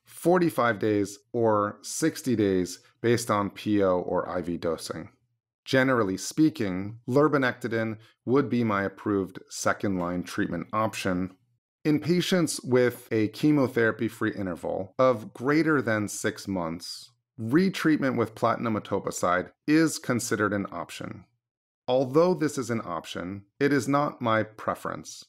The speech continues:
particularly in patients with a chemotherapy-free interval close to six months. We know that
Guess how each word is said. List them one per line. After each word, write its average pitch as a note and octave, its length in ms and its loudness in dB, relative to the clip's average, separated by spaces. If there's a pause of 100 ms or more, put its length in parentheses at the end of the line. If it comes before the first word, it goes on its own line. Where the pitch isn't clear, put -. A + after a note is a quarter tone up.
(160)
particularly C3 760 2
in G#2 100 0
patients - 800 -2
with A2 400 2
a A2 100 0
chemotherapy-free G2 880 -2
interval F2 440 -2 (100)
close C#3+ 480 2
to - 180 -4
six - 320 -4
months. - 520 -10 (640)
We C3+ 180 4
know A2 380 4
that F2 420 -2